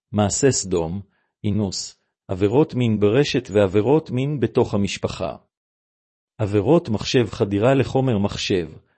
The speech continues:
הפרעה לחומר מחשב, עבירות מין ברשת, סחיטה מינית ברשת ועוד.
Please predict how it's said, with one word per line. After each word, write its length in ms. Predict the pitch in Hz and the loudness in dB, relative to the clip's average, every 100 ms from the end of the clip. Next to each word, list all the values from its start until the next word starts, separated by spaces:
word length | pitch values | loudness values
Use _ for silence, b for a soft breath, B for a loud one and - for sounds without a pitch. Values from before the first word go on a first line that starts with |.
| _ - | _ -8
הפרעה 380 | - - 110 143 | -6 2 2 4
לחומר 440 | 127 - 135 113 | 2 2 0 0
מחשב, 500 | 101 - - 98 73 - - _ _ _ - | 0 -4 -2 -2 -2 -6 -20 _ _ _ -8
עבירות 460 | 95 104 127 143 | -2 2 2 2
מין 240 | 120 110 98 | 2 2 2
ברשת, 640 | 98 101 95 - 62 _ _ _ | 4 2 2 -4 -8 _ _ _
סחיטה 440 | - - 110 - 147 | -14 -6 -2 2 4
מינית 400 | 127 107 147 - | 4 2 0 0
ברשת 520 | 107 107 135 123 - | 2 2 2 -2 -2
ועוד. 440 | 95 92 76 - | -2 0 -2 -8